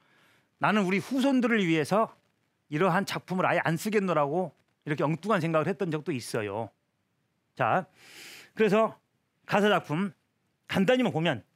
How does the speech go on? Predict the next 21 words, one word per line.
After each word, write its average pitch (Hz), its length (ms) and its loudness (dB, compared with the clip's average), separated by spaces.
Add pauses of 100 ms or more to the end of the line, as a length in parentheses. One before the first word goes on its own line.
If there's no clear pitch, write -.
(480)
"강호의 220 580 2
병이 175 320 0
깊어 131 360 -4 (600)
중림에 202 420 0
누웠더니", 127 680 -4
한마디로 196 360 2
말하면 147 240 2
자연이 226 460 2
좋아서 156 480 2
자연을 190 360 0
즐기고 170 380 -2
있는데, 160 400 0
이런 151 220 -2
뜻이에요. 185 420 -2 (360)
세세한 233 340 2
의미는 170 260 0
필요 214 160 0
없으니까. 151 520 -2 (1000)
"관동 214 360 2
팔백 214 320 0
리의 190 340 0